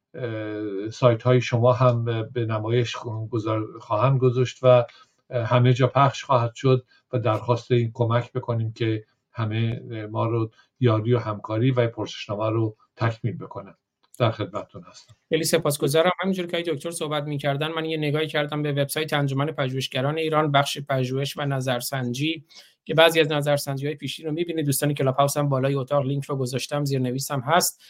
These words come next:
Speaker 2: A C I iran dot com. مثلاً بعضی از نظرسنجی‌های پیشین، بررسی جنبش‌های منطقه و تأثیر آن بر تحولات ایران، دیدگاه شما در رابطه با مجازات اعدام، بررسی گرایش‌های ایرانیان نسبت به هویت ایرانی و آیندهٔ ایران،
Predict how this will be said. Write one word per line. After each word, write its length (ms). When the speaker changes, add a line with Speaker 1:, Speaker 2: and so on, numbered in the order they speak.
Speaker 2:
A 120
C 400
I 460
iran 260
dot 260
com. 440
مثلاً 380
بعضی 260
از 60
نظرسنجی‌های 720
پیشین، 360
بررسی 380
جنبش‌های 460
منطقه 340
و 120
تأثیر 380
آن 120
بر 140
تحولات 540
ایران، 320
دیدگاه 340
شما 260
در 140
رابطه 300
با 140
مجازات 540
اعدام، 400
بررسی 420
گرایش‌های 420
ایرانیان 460
نسبت 280
به 80
هویت 380
ایرانی 300
و 80
آیندهٔ 440
ایران، 500